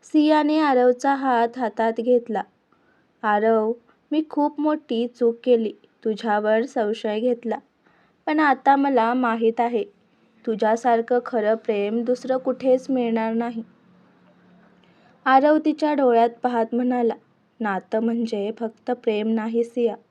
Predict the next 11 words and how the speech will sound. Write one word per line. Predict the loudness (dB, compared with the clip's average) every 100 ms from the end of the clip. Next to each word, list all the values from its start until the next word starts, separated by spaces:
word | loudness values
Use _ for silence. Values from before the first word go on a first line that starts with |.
| _ _ _ _ _ _ -4
नातं | -2 -2 0 0
म्हणजे | 0 -2 -2 0 0
विश्वास. | -2 -4 -8 -8 -8 -10 -18 _ _ _ _ _ -6
आपण | -4 0 0 2
दोघांनी | 4 4 4 -2 0 -2
जे | -2 -2
गमावलं | 0 0 0 0 0
होतं | 0 0 -2 -4 -4 0
ते | -2
परत | 0 -2 0 -2 -2
मिळवले. | -2 -2 -2 -4